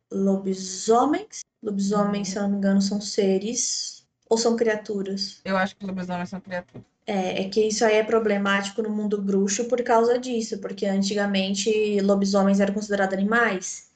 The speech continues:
Speaker 1: E aí a gente tem que lembrar que são seres humanos que se transformam em lobos, então
Speaker 2: Uhum.
Speaker 1: chamar seres
Speaker 2: E
Speaker 1: humanos
Speaker 2: que
Speaker 1: de
Speaker 2: tem
Speaker 1: animal
Speaker 2: aquela, tem lobisomem que já nasce lobisomem,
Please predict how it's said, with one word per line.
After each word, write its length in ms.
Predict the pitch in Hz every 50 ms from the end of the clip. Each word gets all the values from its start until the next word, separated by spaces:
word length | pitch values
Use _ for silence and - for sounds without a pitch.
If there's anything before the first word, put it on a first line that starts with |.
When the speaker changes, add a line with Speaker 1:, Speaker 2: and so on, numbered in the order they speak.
| _ _ _ -
Speaker 1:
E 120 | 233 220
aí 160 | 214 214 220
a 40 | 220
gente 200 | 240 233 226 226
tem 100 | 240 233
que 60 | 233
lembrar 260 | 233 240 240 240 247
que 80 | 240 240
são 140 | - 262 262
seres 360 | 262 - 302 285 294 285 285
humanos 840 | 294 294 285 311 370 440 480 480 466 440 381 330 277 247 233 - -
que 80 | -
se 120 | _ _ _
transformam 500 | - - 226 226 - 220 214 208 202 214
em 60 | 226
lobos, 500 | 269 302 330 330 302 240 214 226 226 226
então 440 | 233 226 226 226 254 247 247 254 254
Speaker 2:
Uhum. 400 | 254 254 - - 175 - - -
Speaker 1:
chamar 480 | - - - 247 240 254 269 285 - - -
seres 280 | - - 294 277 269
Speaker 2:
E 40 | 277
Speaker 1:
humanos 220 | - 269 277 269 240
Speaker 2:
que 60 | 240
Speaker 1:
de 60 | 247
Speaker 2:
tem 220 | 247 247 247 247 240
Speaker 1:
animal 120 | 277 311
Speaker 2:
aquela, 540 | 349 392 427 - 226 202 190 180 175 175 170
tem 240 | _ - 220 240 254
lobisomem 760 | 269 262 240 220 226 226 202 196 196 185 180 185 190 196 202 208
que 160 | - 214 208
já 220 | 190 196 202 202 208
nasce 520 | 196 190 180 175 196 254 285 - - 233
lobisomem, 680 | 180 170 151 147 147 139 127 123 120 127 135 165 202